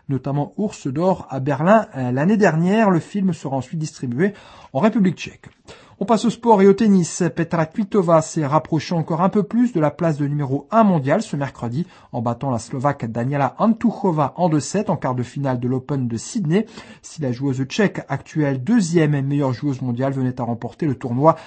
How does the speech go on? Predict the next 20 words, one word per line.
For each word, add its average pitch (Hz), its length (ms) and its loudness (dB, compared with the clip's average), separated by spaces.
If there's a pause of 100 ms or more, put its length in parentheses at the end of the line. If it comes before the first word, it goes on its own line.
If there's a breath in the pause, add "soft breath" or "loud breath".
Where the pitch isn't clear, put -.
(200 loud breath)
elle 131 120 -2
serait 156 380 -4
assurée 180 400 -2
de 156 120 2
succéder 160 720 0 (100)
à 131 80 -8
la 131 100 0
Danoise 139 600 0
Caroline 147 420 0
Wozniacki 151 800 0 (260 loud breath)
en 135 120 -2
tête 202 280 -2
du 143 240 -2
classement 175 420 -4
établi 139 400 -4
par 131 140 -4
la 117 100 0
W 147 440 0
T 123 160 -6
A, 147 160 2